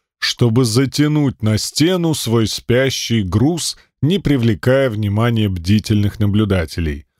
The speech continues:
Но справился, хотя, скажу честно, бежать по ночному тракту с Лией за спиной — было куда проще и легче,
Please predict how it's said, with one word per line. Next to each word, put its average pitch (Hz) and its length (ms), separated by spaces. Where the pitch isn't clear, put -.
Но 226 160
справился, 117 800
хотя, 190 540
скажу 175 380
честно, 147 600
бежать 127 680
по 120 100
ночному 120 580
тракту 123 560
с - 140
Лией 123 300
за 90 180
спиной — 139 560
было 214 300
куда 160 500
проще 131 500
и 101 80
легче, 123 580